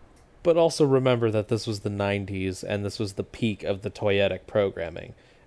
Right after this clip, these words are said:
And these were on either, uh, weekday mornings, weekday evenings in prime time,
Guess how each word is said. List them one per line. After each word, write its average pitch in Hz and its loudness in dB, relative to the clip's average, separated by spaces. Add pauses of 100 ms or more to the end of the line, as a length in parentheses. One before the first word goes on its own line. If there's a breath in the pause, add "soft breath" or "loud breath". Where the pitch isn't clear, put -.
(120)
And 110 0
these 117 0
were 113 2
on 101 -2 (760 soft breath)
either, 110 6 (1400)
uh, 107 4
weekday 123 4
mornings, 104 -2 (1160)
weekday 107 2
evenings 113 0
in 98 -8
prime 131 2
time, 92 -8